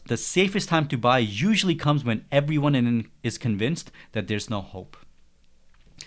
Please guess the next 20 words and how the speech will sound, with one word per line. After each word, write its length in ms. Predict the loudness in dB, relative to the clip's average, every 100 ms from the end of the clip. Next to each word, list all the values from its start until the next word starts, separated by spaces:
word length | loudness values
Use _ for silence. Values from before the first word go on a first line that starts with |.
| -20 -10 -2
And 240 | -2 2
that 220 | 2 4
is 140 | 2 0
what 180 | -2 -2
we're 80 | -6
experiencing 640 | -6 -6 -6 -6 -8 -10
today 300 | -12 -14 -14 -20 -20 -20 -20 -20 -8
in 100 | -6
the 60 |
markets. 540 | -4 -6 -10 -16 -16 -18 -20 -20 -20 -20 -20 -20 -20 -20 -20 -20 -20 -20 -20 -20 -20 -20 -20 -20 -20 -18 -18 -18 -20 -20 -20 -20 -20 -20 -20 -20 -20 -8
There's 340 | 0 2 2
so 380 | 0 0 2 2
much 220 | 2 0
pessimism 540 | -2 -2 0 -2 0 0
out 240 | 0 0
there 140 | 0 0
in 100 | -2
the 80 |
world 200 | -2 -6
today 320 | -6 -12 -12